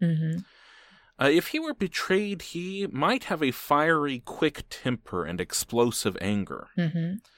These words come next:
Speaker 2: His legacy is connected to humanitarian things,
Speaker 1: Mm-hmm.
Speaker 2: groups of people, and leading.
Speaker 1: Mm-hmm.
Speaker 2: He is an amazing and interesting person.
Speaker 1: Mm-hmm.
Speaker 2: Uh, you would like him.
Speaker 1: Mm-hmm.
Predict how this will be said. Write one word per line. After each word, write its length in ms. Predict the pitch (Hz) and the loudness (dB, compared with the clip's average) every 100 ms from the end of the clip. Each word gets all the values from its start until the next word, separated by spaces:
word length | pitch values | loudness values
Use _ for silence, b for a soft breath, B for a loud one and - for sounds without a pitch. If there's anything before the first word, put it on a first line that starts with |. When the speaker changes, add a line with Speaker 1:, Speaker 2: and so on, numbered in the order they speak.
| b b b b | b b b b
Speaker 2:
His 280 | _ 156 160 | _ 4 6
legacy 840 | 143 170 202 202 - - 175 175 | 4 4 4 2 0 -2 -2 0
is 100 | 123 | -2
connected 580 | - - 120 127 - 113 | -2 -4 -4 -4 -8 -12
to 100 | - | -6
humanitarian 1120 | 110 - 104 113 117 110 - 113 107 107 101 | -6 -2 -2 0 0 -2 -2 -2 -2 -2 -2
things, 520 | 95 104 90 78 - - | -2 -2 -4 -4 -10 -4
Speaker 1:
Mm-hmm. 320 | 170 160 156 | -2 0 -2
Speaker 2:
groups 380 | 165 127 131 - | 2 2 0 -2
of 160 | 120 | -2
people, 560 | - 135 127 - 131 120 | -2 -10 -8 -2 -2 -2
and 180 | 98 98 | -2 -2
leading. 560 | 95 110 110 78 62 - _ | 0 0 0 -2 -12 -16 _
Speaker 1:
Mm-hmm. 380 | 180 165 160 160 180 B B B B | -2 0 -2 -4 -8 B B B B
Speaker 2:
He 220 | - 120 | -2 4
is 280 | 131 120 113 | 4 4 2
an 220 | 117 113 - - | 2 2 -2 0
amazing 800 | 107 110 139 147 - 160 170 - | 4 6 6 4 0 -4 -6 -8
and 300 | 101 98 92 | -4 -2 -2
interesting 680 | 101 113 - 117 117 - 113 | -2 -4 0 0 0 -4 -8
person. 520 | - 110 - - 165 - _ | -4 -6 -6 -10 -12 -14 _
Speaker 1:
Mm-hmm. 520 | 185 175 180 190 - - | 0 2 2 0 -2 0
Speaker 2:
Uh, 140 | 110 | 2
you 380 | 107 104 196 190 | 2 2 4 4
would 220 | 160 180 | 0 -4
like 320 | 170 170 156 | -2 -2 -4
him. 260 | - - - | -10 -12 2
Speaker 1:
Mm-hmm. 300 | 190 185 185 | 2 4 2